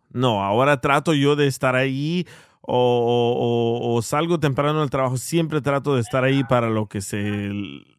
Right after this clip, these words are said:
les ofrezca. ¿Por qué? Porque digo, no quiero hacerles el mismo daño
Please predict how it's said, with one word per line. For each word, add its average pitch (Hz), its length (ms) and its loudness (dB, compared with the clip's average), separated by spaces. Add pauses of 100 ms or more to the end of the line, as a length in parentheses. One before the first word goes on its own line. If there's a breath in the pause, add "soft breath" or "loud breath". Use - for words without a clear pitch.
(240)
les 107 240 -2
ofrezca. 151 580 -2 (680 soft breath)
¿Por 131 200 2
qué? 170 240 0
Porque 135 420 2
digo, 139 320 2
no 135 220 0
quiero 151 560 2
hacerles 131 540 -2
el 120 100 0
mismo 120 320 0
daño 127 540 0